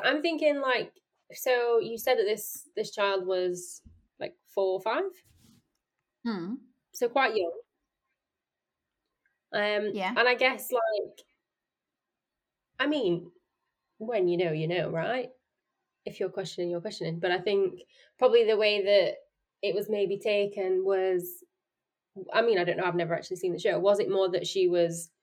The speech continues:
Speaker 1: younger and saying that, or was it just because she'd said she was gay?
Speaker 2: Well, it might have been. I, I mean, you bring a good, good point there, because I didn't really think about the, the age.
Speaker 1: Just, I
Speaker 2: Because,
Speaker 1: mean, for
Speaker 2: yeah,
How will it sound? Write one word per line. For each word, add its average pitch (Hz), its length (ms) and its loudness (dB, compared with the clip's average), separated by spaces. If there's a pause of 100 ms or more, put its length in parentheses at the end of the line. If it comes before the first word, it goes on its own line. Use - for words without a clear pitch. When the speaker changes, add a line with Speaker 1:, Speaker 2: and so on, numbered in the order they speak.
(560)
Speaker 1:
younger 208 460 4
and 160 180 -4
saying 160 340 -4
that, 104 240 -8
or 170 720 -2
was 202 160 0
it 175 140 -2
just - 580 -4 (540)
because 180 380 -4
she'd 180 200 -8
said 170 220 -4
she 185 140 -6
was 175 140 -6
gay? - 360 -8 (1900)
Speaker 2:
Well, 571 180 4
it 302 40 -8
might 440 300 6
have 320 160 -8
been. 185 500 -2
I, - 200 -8
I 269 60 2
mean, 277 220 4
you 269 80 2
bring 269 200 -2
a 220 40 0
good, 220 300 -6
good - 160 -6
point 240 260 -2
there, 147 200 -4
because - 220 -14
I 202 60 -4
didn't 220 200 0
really 196 180 -4
think 202 260 -4
about 165 300 2
the, 165 300 -6 (240)
the - 160 -6
age. 165 520 -10
Speaker 1:
Just, 339 240 4
I 247 120 2
Speaker 2:
Because, - 20 0
Speaker 1:
mean, 262 380 4
for - 40 -
Speaker 2:
yeah, 202 260 0